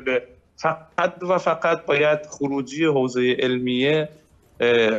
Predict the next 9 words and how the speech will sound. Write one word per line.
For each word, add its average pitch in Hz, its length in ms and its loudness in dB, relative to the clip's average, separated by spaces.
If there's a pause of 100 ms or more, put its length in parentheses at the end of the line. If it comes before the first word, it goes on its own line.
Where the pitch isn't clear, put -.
(180)
خادم 143 540 2
اهل 135 500 2
بیت 151 360 0
و 139 60 0
خادم، 131 480 -2
اه، 131 760 -2
آقا 123 280 2
صاحب 123 380 0
الزمان، 123 600 0